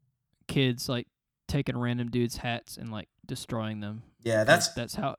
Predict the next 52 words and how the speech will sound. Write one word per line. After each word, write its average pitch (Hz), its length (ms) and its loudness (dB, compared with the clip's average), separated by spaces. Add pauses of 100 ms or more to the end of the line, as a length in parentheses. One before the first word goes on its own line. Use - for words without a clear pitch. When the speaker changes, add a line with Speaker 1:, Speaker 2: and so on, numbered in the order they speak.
Speaker 1:
uh, 180 80 4
that's 214 200 6
how 196 100 10
kids 151 320 4
were 135 160 4
in 131 60 0
the 120 80 -2
twenties 120 420 -4
or 117 80 -2
whatever. 113 280 -2
Speaker 2:
That's - 180 6
the 262 100 0
thing. 254 320 2
What 196 140 8
else 240 200 4
is 196 120 2
there 220 160 4
to 170 40 2
do 185 140 4
in 165 100 6
nineteen 143 360 4
ten 120 320 -4
besides 131 320 0
fuck - 280 0
up 156 120 -2
someone 143 200 -6
else's 131 260 -4
hat? 120 420 0
Like, 107 140 -14 (1160)
what 127 120 -14
are - 40 -2
you 139 60 2
gonna 143 200 2
do? 127 280 -2
Like, 110 220 0 (580)
it's, 139 160 -16
it's - 180 0
Speaker 1:
Hey, 359 80 4
Speaker 2:
that 302 140 12
and 269 80 4
Speaker 1:
man, 302 300 6
Speaker 2:
re- - 40 -12 (680)
Speaker 1:
buy 294 160 8
my 269 160 4
newspaper 269 680 2
and 190 100 -2
I 196 40 0
won't 254 240 2 (100)
break 269 240 2
your 202 80 -2
straw 247 360 -4
hat. 247 380 -8